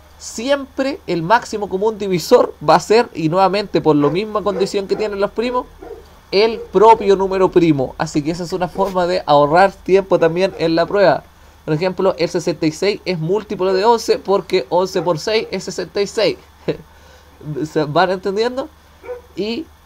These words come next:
eh, lo mu-, los divisores de once, como ya vimos, son uno y once nomás, pues no hay de otra. Entonces, como el sesenta y seis va a tener el once sí o sí entre medio, obviamente va a ser el once. Podemos poner un ejemplo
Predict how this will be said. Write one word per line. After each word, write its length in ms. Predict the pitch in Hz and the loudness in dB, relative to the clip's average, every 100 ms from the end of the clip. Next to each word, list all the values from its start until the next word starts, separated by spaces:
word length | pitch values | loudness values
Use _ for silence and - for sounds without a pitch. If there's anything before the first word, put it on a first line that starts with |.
| _ - | _ -4
eh, 180 | 175 180 | 2 4
lo 180 | 190 | 4
mu-, 180 | 185 170 | 2 0
los 260 | 165 180 180 | 2 4 6
divisores 500 | 180 180 180 196 196 | 4 4 2 2 4
de 80 | 208 | 4
once, 340 | 226 226 - | 4 2 0
como 160 | 190 185 | 2 4
ya 140 | 190 | 2
vimos, 280 | 214 214 208 | 0 -4 -2
son 140 | 190 - | -2 0
uno 240 | 220 220 | 0 2
y 120 | 240 | 4
once 240 | 294 453 403 | 4 4 2
nomás, 220 | 190 160 | 4 2
pues 160 | 156 156 | 0 2
no 100 | 175 | 4
hay 120 | 220 | 4
de 160 | 214 | 6
otra. 400 | 233 254 170 - - | 6 6 4 -4 -4
Entonces, 500 | 156 151 208 202 175 | -4 -2 -4 -2 -4
como 300 | 180 175 175 | -2 0 0
el 120 | 160 | 0
sesenta 380 | 156 170 170 175 | -4 -2 -2 -2
y 60 | |
seis 320 | 156 214 214 190 - | -2 0 -2 -2 -4
va 100 | 139 | 0
a 60 | 165 | 2
tener 220 | 175 196 | 2 0
el 140 | 196 202 | 2 2
once 300 | 226 202 202 | 0 -2 -8
sí 180 | 196 | -4
o 60 | 208 | -4
sí 120 | 208 | 0
entre 280 | 220 226 220 | -2 0 0
medio, 420 | 240 226 196 208 - _ _ _ | 2 0 0 -2 -6 _ _ _
obviamente 580 | 147 165 180 185 202 185 | -2 2 0 -2 -4 -2
va 60 | |
a 40 | 185 | -2
ser 160 | 196 | -2
el 80 | 185 | -2
once. 240 | 220 202 156 | -2 -2 -2
Podemos 240 | 160 170 | -2 -2
poner 240 | 180 180 | -2 -2
un 120 | 185 190 | 0 -2
ejemplo 520 | 220 220 - 165 | -4 -4 -2 -2